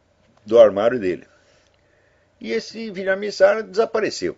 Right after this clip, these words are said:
Inclusive o nome dele estava errado, botaram aí, Villarreal, né?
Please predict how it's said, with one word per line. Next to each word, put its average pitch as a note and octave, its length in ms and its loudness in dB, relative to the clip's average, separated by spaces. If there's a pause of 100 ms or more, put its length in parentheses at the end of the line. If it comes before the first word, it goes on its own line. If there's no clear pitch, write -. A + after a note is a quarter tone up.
Inclusive E3+ 340 -8
o G#3 40 -6
nome G3+ 220 -4
dele F3+ 120 0
estava F#3 200 4
errado, G#2+ 400 4
botaram F#2+ 240 -4
aí, F#2 80 -4
Villarreal, G2+ 760 0
né? F2+ 220 -12